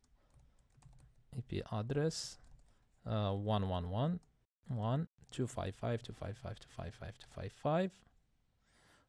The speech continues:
اوكي، بعد، آه،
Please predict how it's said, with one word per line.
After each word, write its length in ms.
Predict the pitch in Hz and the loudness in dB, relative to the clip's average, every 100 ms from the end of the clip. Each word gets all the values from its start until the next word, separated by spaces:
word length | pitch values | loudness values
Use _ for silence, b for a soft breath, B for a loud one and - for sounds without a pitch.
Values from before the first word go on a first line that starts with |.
| _ 113 | _ -6
اوكي، 640 | 101 - 151 165 170 170 - _ _ _ _ _ | -6 2 6 8 6 2 -4 _ _ _ _ _
بعد، 600 | 135 120 143 113 107 135 - - - - - b b b b b b _ _ - | 2 6 6 6 6 6 4 -6 -14 -14 -16 b b b b b b _ _ 2
آه، 840 | 120 113 110 107 104 101 101 | 6 8 8 6 4 4 0